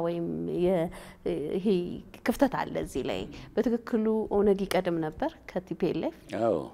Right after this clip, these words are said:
Speaker 2: ኦነግ ይቀድም ነበር። ግን እንግዲህ ይሄ መቀዳደም የሚባል ነገር እንደው መቁጠሪያ፣ አሁን ለምሳሌ ቤተ መስቀያን መቁጠሪያ አለ አይደለም?
Speaker 1: አዎ፣
Speaker 2: አንዱ
Speaker 1: በሙስሊምም
Speaker 2: ሲሞት
Speaker 1: በክርስቲያንም
Speaker 2: እሱ
Speaker 1: ያለ
Speaker 2: አብሮ ነው፣ አብሮ
Speaker 1: አዎ።
Speaker 2: ነው።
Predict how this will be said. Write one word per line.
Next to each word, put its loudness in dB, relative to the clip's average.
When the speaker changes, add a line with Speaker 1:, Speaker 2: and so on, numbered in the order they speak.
Speaker 2:
ኦነግ 2
ይቀድም 2
ነበር። 0
ግን 4
እንግዲህ 2
ይሄ -2
መቀዳደም 6
የሚባል 6
ነገር 4
እንደው 2
መቁጠሪያ፣ 8
አሁን 6
ለምሳሌ 2
ቤተ -2
መስቀያን 0
መቁጠሪያ 6
አለ 4
አይደለም? 2
Speaker 1:
አዎ፣ -4
Speaker 2:
አንዱ -4
Speaker 1:
በሙስሊምም 6
Speaker 2:
ሲሞት 8
Speaker 1:
በክርስቲያንም 6
Speaker 2:
እሱ 6
Speaker 1:
ያለ 2
Speaker 2:
አብሮ 4
ነው፣ 10
አብሮ 8
Speaker 1:
አዎ። 4
Speaker 2:
ነው። 2